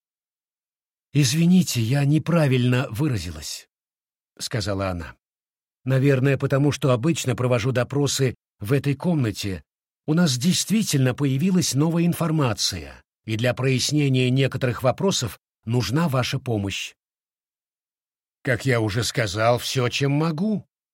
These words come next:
повторил Тор. «Отсутствие Никласа сказывается на всех уровнях. Хаос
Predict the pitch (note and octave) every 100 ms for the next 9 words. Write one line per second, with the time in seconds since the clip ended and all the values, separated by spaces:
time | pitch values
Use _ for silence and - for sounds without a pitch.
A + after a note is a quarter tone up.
0 | _ _ A#2+ - A2+ G#2+ G2+ - - -
1 | _ _ _ _ _ _ _ _ _ _
2 | _ _ _ _ F#2+ G2+ - G3+ - -
3 | F3 D3 F#3+ G#3+ D3 C#3 B2+ G2+ - F3
4 | E3+ E3 E3 C#3 D3 C#3 C3 - A3 G#3
5 | - F#3+ C3+ F#2 D2 - - - _ _
6 | _ _ - - G3+ G3+ C#3 F2 - -